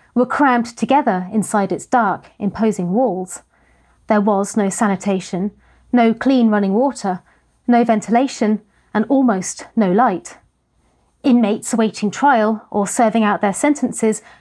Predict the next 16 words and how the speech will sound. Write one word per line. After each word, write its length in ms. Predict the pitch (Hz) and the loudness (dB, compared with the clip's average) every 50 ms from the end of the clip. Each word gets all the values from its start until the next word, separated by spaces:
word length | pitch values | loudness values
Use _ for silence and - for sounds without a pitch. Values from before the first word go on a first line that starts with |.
| _ _ _ - | _ _ _ 0
languished 640 | 208 226 233 254 269 247 233 202 190 - - - - | 2 2 4 4 2 2 0 0 -2 -4 -10 -8 -4
in 180 | 226 220 196 | -2 -2 0
vermin-infested 1000 | 180 170 220 220 233 233 233 214 196 190 180 - - 214 208 - - 208 185 - | 2 2 2 4 4 4 2 2 0 -2 -4 -4 -4 -6 -6 -4 -6 -6 -4 -2
dungeons, 580 | - 220 247 254 233 202 185 175 175 170 - - _ - - _ _ _ _ _ - | 0 2 2 2 0 0 -2 -4 -4 -6 -8 -12 _ -20 -20 _ _ _ _ _ -2
and 260 | 233 208 202 - - - - - | 0 0 0 -2 -6 -16 -8 -2
jail 320 | - 254 254 262 247 214 | 0 2 2 2 2 0
fever, 560 | - - - 208 185 165 - 165 160 165 - _ _ _ _ _ _ _ | -2 -2 -2 -2 -2 -2 -4 -6 -6 -8 -10 _ _ _ _ _ _ _
typhus, 640 | - - 226 233 233 233 - 180 165 - - - - _ _ _ _ - | -6 -2 0 0 0 0 -4 -8 -8 -8 -10 -16 -18 _ _ _ _ -18
spread 520 | - - - - 285 254 220 214 - - | -16 -8 -2 0 2 2 2 0 -4 -4
like 220 | 220 208 196 - | -2 -2 -2 -2
wildfire 680 | 196 226 233 247 226 208 196 - - 196 180 175 175 180 | 0 2 2 2 2 0 -2 -4 -4 -2 -2 -2 -2 -4
through 160 | - - 214 | -4 -4 -4
the 80 | 180 175 | -4 -4
prison's 460 | - - 240 233 233 180 170 170 - | -4 -4 -4 -2 -2 -4 -6 -6 -4
malnourished 680 | - 196 180 180 196 208 220 202 175 170 - - - - | -4 -2 -2 0 0 0 0 0 -2 -4 -8 -14 -12 -8
population. 720 | - 160 - - 175 185 202 196 - - 160 165 160 - | -8 -8 -6 -4 -4 -4 -4 -4 -6 -10 -12 -12 -12 -14